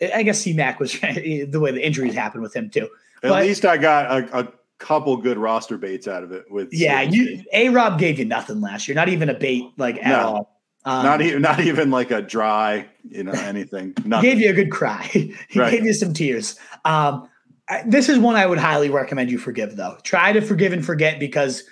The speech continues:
Speaker 1: this is by far the best quarterback he's played in. The one time he was in an offense that was ranked in the top twenty passing,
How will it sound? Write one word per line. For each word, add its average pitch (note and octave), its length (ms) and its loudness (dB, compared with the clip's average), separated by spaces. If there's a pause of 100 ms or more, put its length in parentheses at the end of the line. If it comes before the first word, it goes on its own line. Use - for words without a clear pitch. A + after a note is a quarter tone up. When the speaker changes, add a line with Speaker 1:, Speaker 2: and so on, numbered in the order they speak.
(220)
Speaker 1:
this F#3+ 180 0
is F3+ 100 0
by E3+ 320 2
far G3 180 2
the E3+ 80 -2
best D#3+ 200 -2
quarterback C#3+ 440 0
he's C3+ 160 -6
played C3 300 -2
in. B2 180 -2 (460)
The G3+ 160 2
one B3 280 2
time C4 240 4
he A#3 100 6
was G#3+ 140 4
in G3 200 2
an E3+ 160 2
offense F#3+ 440 0
that D#3+ 220 -2
was D3+ 280 -2 (240)
ranked F#3+ 300 0
in F3 120 -8
the D#3 60 0
top E3 260 -4
twenty D#3+ 320 -2
passing, - 500 -6